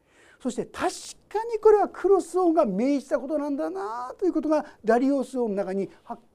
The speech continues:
きりと確信が与えられたんで、彼らに文句言ってきた人たちにどうしたか。あなた方が彼らのために材木なども備えて、この神殿をた-、た-、あの、建てるのを助けなさいってこう言ってるんですよ。なんと大逆転ですよね。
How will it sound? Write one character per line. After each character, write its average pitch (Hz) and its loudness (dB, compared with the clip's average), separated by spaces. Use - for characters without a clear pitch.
き 427 -10
り 403 -8
と 254 -6
確 - -18
信 202 -8
が 165 -6
与 170 -10
え 165 -4
ら 170 -2
れ 160 -4
た 175 -6
ん 170 -4
で、 254 8
彼 320 6
ら 294 10
に 247 4
文 403 4
句 320 -2
言 240 2
っ 196 -10
て 208 -10
き 180 -10
た 196 -4
人 196 -6
た 170 -4
ち 202 -10
に 185 -6
ど 240 0
う 247 2
し - -10
た - -10
か。 151 -14
あ 269 0
な 311 2
た 339 -2
方 269 -2
が 320 8
彼 302 8
ら 247 6
の 208 -6
た 196 -6
め 214 2
に 247 2
材 254 8
木 226 -2
な 233 2
ど 208 -4
も 185 -4
備 330 6
え 330 0
て、 220 4
こ 277 -2
の 247 2
神 240 0
殿 208 4
を 196 2
た-、 254 -10
た-、 - -6
あ 208 -8
の、 165 -8
建 - -12
て 269 0
る 247 2
の 196 -2
を 156 -8
助 - -4
け 339 2
な 339 -6
さ - -8
い 339 -2
っ - -16
て 208 -8
こ 349 2
う - 6
言 214 4
っ - -10
て 320 -6
る 339 -2
ん - -6
で 185 -6
す - -14
よ。 - -20
な 269 0
ん 370 0
と - 2
大 220 2
逆 - 2
転 240 -6
で 190 -10
す - -20
よ 226 -18
ね。 277 -10